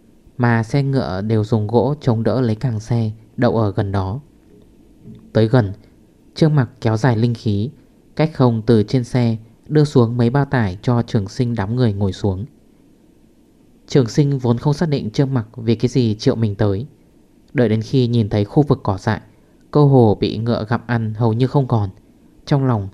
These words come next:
liền có đáp án. Lương đội ở chỗ này ngưng lại thời gian đã lâu. Lúc trước từ Trường An gặp được Trương Thiện, Trương Thiện cũng đã nói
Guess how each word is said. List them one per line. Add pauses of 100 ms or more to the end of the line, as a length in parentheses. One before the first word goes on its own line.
(120)
liền
có
đáp
án. (960)
Lương
đội
ở
chỗ
này
ngưng
lại
thời
gian
đã
lâu. (600)
Lúc
trước (120)
từ
Trường
An (180)
gặp
được
Trương
Thiện, (560)
Trương
Thiện
cũng
đã
nói